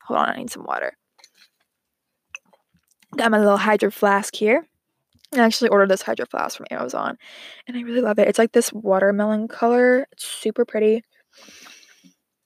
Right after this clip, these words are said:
If you're listening to this, go grab a glass of water and drink some. That's also what I took for granted, is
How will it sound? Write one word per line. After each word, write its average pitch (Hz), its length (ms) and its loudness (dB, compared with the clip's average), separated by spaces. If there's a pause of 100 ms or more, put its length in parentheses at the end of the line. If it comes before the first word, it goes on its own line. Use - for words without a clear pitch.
(1600)
If - 80 -16
you're 240 320 8
listening 233 300 0
to 202 80 0
this, 185 180 2
go 220 300 2
grab 214 200 -4
a 214 40 0
glass 196 240 -8
of - 40 -14
water 202 220 -4
and 202 120 -14
drink 226 180 -8
some. - 240 -10 (1200)
That's 240 240 0
also 247 300 4
what 208 120 2
I 190 60 4
took 196 200 -6
for 185 100 -4
granted, - 380 -4
is 196 140 -6